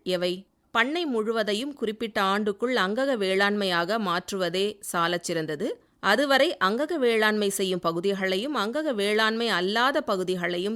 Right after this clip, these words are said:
தனித்தனியே பராமரித்து வர வேண்டும். விதைகள் மற்றும் நடவு பொருட்களை அங்கக விவசாய பண்ணைகளிலிருந்து வாங்குவது சிறந்தது. அங்கக முறையில் சாகுபடி செய்த விதைகள்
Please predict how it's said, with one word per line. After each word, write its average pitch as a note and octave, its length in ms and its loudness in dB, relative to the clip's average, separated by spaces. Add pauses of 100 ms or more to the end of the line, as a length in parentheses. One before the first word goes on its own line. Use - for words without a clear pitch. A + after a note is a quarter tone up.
(140)
தனித்தனியே A#3 540 -2
பராமரித்து F3+ 560 0
வர D#3+ 180 0
வேண்டும். D#3 340 -4 (380)
விதைகள் D#4+ 360 2
மற்றும் C4 280 -2
நடவு G#3 320 2
பொருட்களை G#3 480 -2 (280)
அங்கக B3+ 400 0
விவசாய A3+ 640 0
பண்ணைகளிலிருந்து G3 840 -2
வாங்குவது F3 500 -2
சிறந்தது. D#3+ 420 -4 (380)
அங்கக F#4 420 0
முறையில் B3 540 0
சாகுபடி A#3 560 0
செய்த F#3+ 300 0
விதைகள் G3 520 0